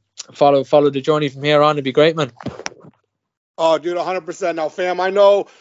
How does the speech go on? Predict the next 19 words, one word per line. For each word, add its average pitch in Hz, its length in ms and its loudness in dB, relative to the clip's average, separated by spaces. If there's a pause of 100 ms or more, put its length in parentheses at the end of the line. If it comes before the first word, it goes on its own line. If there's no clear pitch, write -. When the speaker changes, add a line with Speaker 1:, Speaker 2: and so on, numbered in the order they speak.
(200)
Speaker 2:
that 170 160 -4
when 185 120 -4
I 180 80 0
have 180 180 0
people 170 240 -2
on 170 180 0
here, 170 120 0
particularly, 170 600 0
uh, 147 220 2
young 170 320 2
fighters, 160 320 0
kinda 160 180 -4
young 165 220 2
in 170 60 -2
their 160 140 0
career, 156 340 0
I 151 60 4
usually 151 260 -4
kinda 151 340 -2